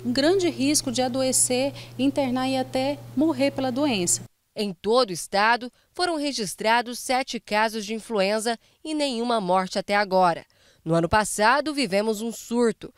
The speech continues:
Speaker 2: Mais de mil e quinhentos casos e duzentas e quinze mortes.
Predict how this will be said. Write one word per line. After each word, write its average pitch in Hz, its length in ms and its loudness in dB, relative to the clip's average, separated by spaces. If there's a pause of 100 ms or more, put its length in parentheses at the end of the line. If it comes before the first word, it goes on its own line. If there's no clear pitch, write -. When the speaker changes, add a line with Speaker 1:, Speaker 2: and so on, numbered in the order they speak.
(300)
Speaker 2:
Mais 226 360 0
de 247 140 -4
mil 254 240 -2
e 254 40 -2
quinhentos 233 500 -4
casos 233 580 0 (240)
e - 80 -8
duzentas 247 680 -2
e 247 60 -4
quinze 233 460 -4
mortes. 160 600 -2